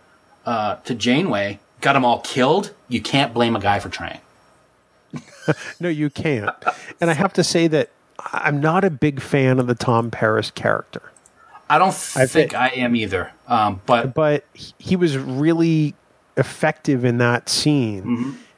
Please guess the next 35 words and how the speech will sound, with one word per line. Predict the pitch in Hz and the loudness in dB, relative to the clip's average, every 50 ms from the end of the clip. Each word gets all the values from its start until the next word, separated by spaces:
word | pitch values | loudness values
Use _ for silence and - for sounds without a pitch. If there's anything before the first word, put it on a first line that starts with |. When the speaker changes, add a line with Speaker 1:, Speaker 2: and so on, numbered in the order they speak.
| _ _ - | _ _ -6
Speaker 2:
in | 135 127 123 | -4 -4 -4
doing | 107 - 135 135 147 147 143 139 135 131 | 0 0 2 4 4 4 4 2 2 2
the | 123 120 | 2 2
right | 117 120 127 123 131 - - | 2 4 4 4 4 2 -2
thing | - - - 135 127 127 123 120 | -4 0 2 2 2 2 2 2
the | 123 117 | 0 0
right | 110 107 117 120 113 123 - - | 0 0 0 2 2 0 -2 -6
way, | 117 113 113 127 123 117 110 101 95 92 | -8 -4 0 2 4 4 4 2 0 -2
if | 110 - | -4 -2
that | - 123 110 104 101 | 0 0 0 0 0
makes | 104 95 90 - | -4 -4 -4 -4
sense. | - - 92 85 - - 135 131 | -6 -6 -6 -8 -10 -10 -4 0
Speaker 1:
Yep. | 135 165 - - - - | 0 0 0 -2 -4 -2
And | 135 139 139 139 151 | 0 2 2 0 0
as | 143 139 127 123 | -2 -4 -4 -2
well | 127 135 139 143 147 | 0 2 2 2 2
as | 131 120 | 0 0
in | 139 135 | 0 0
the | 127 123 | 0 2
holodeck | 156 160 170 160 131 117 107 - | 2 2 2 2 2 0 -2 -2
scene | - - 120 107 101 101 | -2 -2 -2 -2 -2 -4
where | 104 110 110 | -4 -2 0
they | 120 127 127 | 2 2 2
had | 131 123 120 | 0 0 0
gone | 127 127 127 123 | 2 2 2 2
through | 120 - 123 120 113 | 0 0 -2 -2 0
what | 110 117 117 113 | 2 2 2 2
I | 107 | 2
think | - - 120 107 | 0 -2 -2 -2
they | 113 107 | -2 -2
said | - 113 98 - | -2 -2 -6 -6
forty-something | - - 120 123 123 127 - - 135 127 123 - 139 135 131 127 - | -6 -2 0 0 0 0 2 2 2 2 2 2 0 0 0 0 0
or | 113 110 110 | -2 -2 -2
twenty-something | - - 123 120 127 127 120 - 135 127 123 - 131 131 131 | -2 0 2 2 2 2 2 0 0 0 0 0 0 0 0
Speaker 2:
Yeah. | 123 | -2